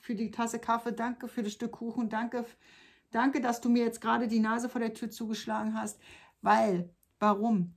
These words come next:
Weil in jeder Situation, egal ob du es toll findest oder nicht, gibt es was Positives. Es gibt einfach was Wundervolles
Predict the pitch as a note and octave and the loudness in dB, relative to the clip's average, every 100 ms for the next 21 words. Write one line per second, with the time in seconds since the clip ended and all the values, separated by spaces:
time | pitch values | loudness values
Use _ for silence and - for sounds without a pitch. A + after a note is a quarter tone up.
0 | _ - G#3 - G#3 G#3+ D4 D#4 C4+ C4+ | _ 2 2 2 2 2 2 2 0 0
1 | C4+ C4 - B3+ B3 G3 F3 - F#3+ A#3 | -2 -2 -6 -6 -2 -2 -2 -4 -2 0
2 | C#4 D4 B3 B3 A3+ - B3+ C#4+ C4+ B3+ | 2 0 -4 -6 -6 -4 -4 -2 0 -2
3 | - A#3 A3 A3 A3 - _ - - - | 0 0 2 2 0 -8 _ -20 -12 -8
4 | B3+ - C4 C4 C4 - C4 D4 C#4+ - | -6 -6 -6 -4 -4 -6 -6 -4 -6 -6
5 | G3 F3 E3+ F3 - _ - G#3 - D4+ | -4 -4 -4 -8 -16 _ -4 -4 -4 -6
6 | - - A#3 B3+ C4+ A#3 A3+ G3+ C4+ E4+ | -6 -8 -4 -2 0 0 0 -2 2 2
7 | A3+ - F#3 F3+ F3 - | 0 -2 0 0 -2 -6